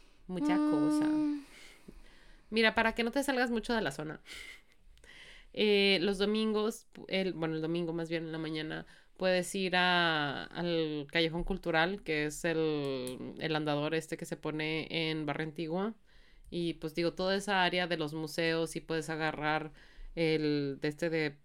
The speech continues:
Speaker 1: Paseo Santa Lucía, el catamarán, que te vas hasta Fundidora. That's, like, a good thing to do, porque you walk around a little bit, you see a little bit of things. Pero si quieres, si tienes más tiempo y más viaje, lo que sea, puedes ir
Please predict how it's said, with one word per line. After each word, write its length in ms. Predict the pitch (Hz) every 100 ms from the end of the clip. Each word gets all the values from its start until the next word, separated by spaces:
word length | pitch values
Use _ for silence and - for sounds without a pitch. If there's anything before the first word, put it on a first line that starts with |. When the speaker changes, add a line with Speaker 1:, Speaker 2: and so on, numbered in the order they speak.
| -
Speaker 1:
Paseo 240 | 151 160
Santa 220 | 160 175 165
Lucía, 420 | 151 185 190 202
el 80 | 165
catamarán, 640 | 151 147 143 160 175 170
que 120 | 165
te 100 | 151
vas 180 | 139 139
hasta 200 | 156 -
Fundidora. 680 | 151 151 143 151 160 165 160
That's, 260 | 175 175 -
like, 340 | 220 220 - -
a 180 | 131 156
good 420 | 160 147 156 156 156 - - -
thing 220 | 165 156
to 180 | 151 151
do, 220 | 151 135
porque 340 | - 147 - 147
you 140 | 151
walk 260 | 151 143 151
around 440 | 151 160 165 165
a 60 | 156
little 320 | 151 156 151
bit, 400 | 147 156 151 147 - - - - -
you 140 | 170
see 180 | 151 160
a 60 | 151
little 240 | 151 156
bit 160 | 147 151
of 120 | 147 -
things. 420 | 175 170 160 -
Pero 220 | 180 170 165
si 120 | 165
quieres, 420 | 170 165 175 - -
si 100 | 160
tienes 300 | 170 180 202
más 200 | 190 -
tiempo 380 | 190 180 180 170
y 60 |
más 200 | 165 160
viaje, 340 | 160 160 165 156
lo 120 | 156
que 100 | 175
sea, 240 | - 185
puedes 340 | - - 151 143
ir 160 | 135